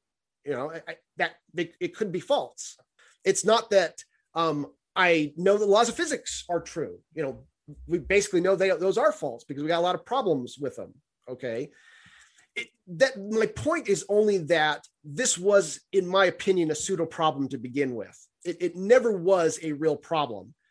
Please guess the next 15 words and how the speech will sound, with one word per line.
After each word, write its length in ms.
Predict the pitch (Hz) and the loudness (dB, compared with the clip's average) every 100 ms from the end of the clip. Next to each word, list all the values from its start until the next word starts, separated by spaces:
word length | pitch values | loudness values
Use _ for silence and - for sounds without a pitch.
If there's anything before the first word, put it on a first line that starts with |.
| _ | _
Deterministic 380 | - 208 240 156 | -4 4 4 4
nightmare 500 | 175 160 143 127 127 _ _ - | 0 0 -2 -6 -8 _ _ 0
doesn't 360 | 180 165 165 | 2 2 0
matter. 480 | 147 147 123 110 104 _ - | -2 -2 -2 -6 -14 _ -10
It's 180 | 151 | -6
an 100 | 147 143 | -6 0
uninteresting 760 | 208 233 208 202 185 - 170 165 | 2 2 0 -2 -4 -2 -2 -2
problem 360 | 165 156 151 | 0 0 0
because 180 | 143 131 | -2 -4
it's 100 | 135 | -4
not 180 | 139 160 | 0 0
a 40 | |
problem. 360 | 151 143 110 - _ _ _ _ - | -2 -6 -6 -14 _ _ _ _ -4
That's 320 | 131 214 214 | 2 4 2
my 340 | 180 175 165 | 0 2 2